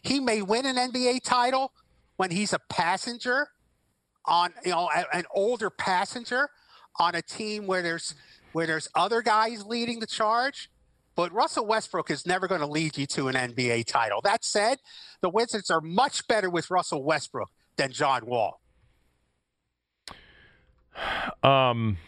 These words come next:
Speaker 2: you know, I've been a big Westbrook fan over the years. It was funny because when the stuff came out, you know, there were a bunch of people tweeting me saying,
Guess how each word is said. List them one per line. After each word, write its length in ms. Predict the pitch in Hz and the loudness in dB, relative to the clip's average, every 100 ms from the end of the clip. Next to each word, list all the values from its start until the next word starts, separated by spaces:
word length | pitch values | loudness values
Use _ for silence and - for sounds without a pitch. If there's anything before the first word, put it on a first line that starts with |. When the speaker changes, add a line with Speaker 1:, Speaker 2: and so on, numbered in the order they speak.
| - - _ - | -20 -20 _ -8
Speaker 2:
you 200 | 95 104 | 0 2
know, 140 | 87 | 2
I've 120 | 76 69 | 0 -2
been 140 | 71 | -4
a 40 | |
big 360 | 62 - 80 69 | -4 -6 -6 -6
Westbrook 460 | 67 65 - 71 - | -6 -6 -6 -10 -8
fan 260 | 76 67 | -6 -4
over 120 | 69 | -4
the 80 | 69 | -4
years. 180 | 71 71 | -4 -2
It 60 | 80 | -4
was 100 | - | -2
funny 280 | 92 78 | 0 0
because 300 | 71 73 76 | -2 -4 -4
when 180 | 78 73 | -2 -2
the 60 | 69 | -4
stuff 340 | - 78 - | -4 -4 -6
came 280 | - 82 71 | -4 -2 -2
out, 300 | 69 67 - | -4 -6 -8
you 120 | 71 | -10
know, 240 | 67 65 64 | -8 -8 -8
there 100 | 65 | -8
were 60 | |
a 20 | |
bunch 280 | 62 73 69 | -6 -8 -8
of 60 | - | -8
people 280 | 71 67 65 | -8 -8 -8
tweeting 400 | - 73 71 67 | -6 -6 -4 -6
me 140 | 67 | -4
saying, 500 | - 71 69 65 | -4 -4 -4 -6